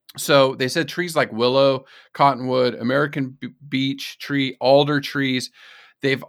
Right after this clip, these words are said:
all evolved responses to beavers chewing and flooding. So when you cut them down, like,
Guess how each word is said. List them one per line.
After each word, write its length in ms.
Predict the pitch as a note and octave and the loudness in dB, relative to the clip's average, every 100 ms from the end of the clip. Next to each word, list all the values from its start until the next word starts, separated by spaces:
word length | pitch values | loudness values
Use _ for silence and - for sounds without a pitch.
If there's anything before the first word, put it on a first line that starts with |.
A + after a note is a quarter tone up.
| - | -6
all 540 | C#3 D3 E3+ F#3+ F3+ - _ _ - | 4 8 8 6 4 -4 _ _ -6
evolved 500 | C3+ B2+ C#3+ D3 C#3 | -6 4 6 8 6
responses 880 | A#2+ A#2 - D3 D#3+ F3 F3 C#3 A#2+ | -2 -6 -6 0 2 2 0 -6 -6
to 120 | C#3 | -8
beavers 720 | A#2+ - D3 D3 C3+ A#2+ B2+ | -8 -6 -4 -2 -2 -4 -8
chewing 640 | - - - F#3+ F3+ E3 C#3+ | -12 -8 -4 -2 0 0 -2
and 160 | A2+ | -6
flooding. 640 | - E3+ A3 C#3+ G2 F#2 _ _ _ _ | -8 -2 0 0 -6 -12 _ _ _ _
So 300 | - E3+ D#3 | -2 4 4
when 160 | D3 C3+ | 4 0
you 100 | B2 | -2
cut 240 | F#3 F3+ | -6 -4
them 160 | C#3 B2+ | -6 -4
down, 320 | D3+ E3 C#3 | 0 0 2
like, 340 | B2 A2+ G#2+ | 0 -2 -6